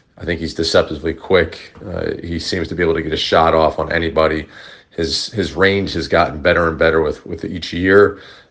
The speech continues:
He's always been able to, to get guys close to the basket and finish. Has a great back to the basket, um, you know, abilities. So,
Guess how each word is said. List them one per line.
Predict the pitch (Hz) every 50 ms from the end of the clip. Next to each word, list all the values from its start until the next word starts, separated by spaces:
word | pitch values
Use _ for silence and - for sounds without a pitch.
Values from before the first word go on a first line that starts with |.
| _ -
He's | 90 82 90
always | 87 90 90 87 78
been | 87 82
able | 85 85 80 85 82
to, | 80 - 85 82 80 80 80
to | - - 82 80
get | 82 82 80 82
guys | - 82 80 78 78
close | - - 85 78 78 -
to | 82
the | 78
basket | 73 78 80 80 80 - - - 78
and | 76 76
finish. | 71 - - 82 82 80 78 - - - -
Has | 90 76 71
a | 76 71
great | - 85 85 87 82 - -
back | - 78 76 73
to | - -
the | -
basket, | 71 - 80 80 78 76 - - 82 78 - -
um, | 78 78 76 76 73 71 73 76 78 -
you | - - 95
know, | 85 78 73 71 - - - - - - - - - _ _ _ _
abilities. | - - 69 - 87 90 90 85 85 82 80 80 -
So, | - 82 80 78 73 -